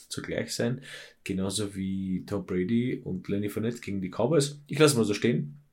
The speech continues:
Ähm, nächster Wide Receiver Michael Pittman Junior Ach, ganz großer Fan. Sensationell. Tight End, äh, Darren Waller. Äh, Michael Thomas auf der Flex-Position, äh, Q als Kicker und die Patriots Defense.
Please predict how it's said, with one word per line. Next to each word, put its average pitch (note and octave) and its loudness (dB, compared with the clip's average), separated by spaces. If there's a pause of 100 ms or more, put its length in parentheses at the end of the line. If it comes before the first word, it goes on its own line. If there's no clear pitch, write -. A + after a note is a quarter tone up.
(840)
Ähm, F#2 4
nächster B2+ 6
Wide A#2 8
Receiver A#2 4
Michael A#2 4
Pittman A#2+ 0
Junior C#3 4 (320)
Ach, - -8
ganz - -12
großer - -6
Fan. F2 -6
Sensationell. F#2 -2 (320)
Tight F#2 2
End, A#2 2
äh, F#2+ 2
Darren G#2 4
Waller. B2+ 6 (580)
Äh, G2+ 10
Michael A#2 4
Thomas C3+ 4
auf C3 0
der A#2 0
Flex-Position, B2+ 4
äh, G#2+ 0
Q C#3+ 0
als - -2
Kicker - -2
und - -6
die G#2 -4
Patriots G2 -4
Defense. G2+ -4